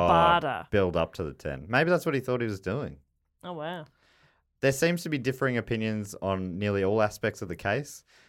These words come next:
Speaker 2: including the authenticity of some of the letters. Though Korzik writes, "These letters seemed to be from the murderer, and it seemed as if he were trying to taunt the L A P D detectives.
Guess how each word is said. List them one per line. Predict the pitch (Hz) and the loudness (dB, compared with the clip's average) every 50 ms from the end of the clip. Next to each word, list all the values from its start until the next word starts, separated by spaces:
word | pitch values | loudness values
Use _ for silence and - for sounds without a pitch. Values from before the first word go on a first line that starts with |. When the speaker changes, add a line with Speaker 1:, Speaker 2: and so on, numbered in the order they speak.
| _ _ - | _ _ -14
Speaker 2:
including | 107 104 - 139 139 131 131 127 | -14 -4 0 0 0 2 0 0
the | 123 120 | 2 2
authenticity | 117 117 117 - _ - 117 107 101 - - 131 127 131 - 117 113 101 | 2 2 0 -2 _ -2 -2 -2 -2 -2 -2 -4 -4 -2 -2 0 0 0
of | 92 82 | 0 -2
some | - - 110 107 107 | -4 -4 -4 -4 -4
of | 101 98 | -4 -2
the | 104 95 | -2 0
letters. | 92 98 98 131 147 190 - - - _ _ _ _ _ _ _ _ _ | 0 0 0 -2 -4 -6 -8 -12 -20 _ _ _ _ _ _ _ _ _
Though | - 107 104 101 104 _ - | -2 0 0 0 -4 _ -6
Korzik | - 139 131 131 117 120 - - | -2 -2 0 0 -2 -4 -2 0
writes, | 110 104 101 95 - - - - _ _ - | 2 4 4 2 0 -4 -10 -18 _ _ -2
"These | 131 139 131 | -2 0 2
letters | 131 147 147 151 151 139 | 2 2 2 2 0 0
seemed | - - 139 131 135 139 139 135 | -2 -2 -2 -2 -2 -2 -4 -6
to | - 143 | -6 -6
be | 127 135 127 | -4 -4 -6
from | 127 - 131 131 127 | -4 -6 -6 -4 -4
the | 120 | -2
murderer, | 117 117 117 120 123 135 147 165 170 _ _ _ _ _ _ _ | 0 0 0 2 0 0 -2 -2 -6 _ _ _ _ _ _ _
and | - 110 110 | -2 -2 -2
it | - - | -2 -4
seemed | - - - - 131 143 160 160 151 139 | -8 -8 -4 -2 0 0 0 0 0 0
as | 123 107 | 0 0
if | 110 110 107 - - - _ _ _ _ _ _ _ _ | 0 -2 -2 -6 -12 -20 _ _ _ _ _ _ _ _
he | - 120 120 | -2 0 2
were | 117 113 113 107 | 2 4 2 2
trying | 110 - - - 110 107 107 110 107 | 0 -2 -2 0 2 2 2 0 0
to | - 117 | -4 -6
taunt | 104 - - 107 107 107 | -8 -6 -4 -4 -2 -2
the | 87 92 95 | 0 0 2
L | 92 92 | 2 2
A | 90 90 | 2 0
P | - - 107 92 | -2 -2 -4 -2
D | 87 90 87 | -2 -2 -2
detectives. | 82 85 82 - 87 80 - - 76 65 69 - - | -4 -6 -6 -6 -6 -6 -6 -8 -10 -10 -10 -14 -20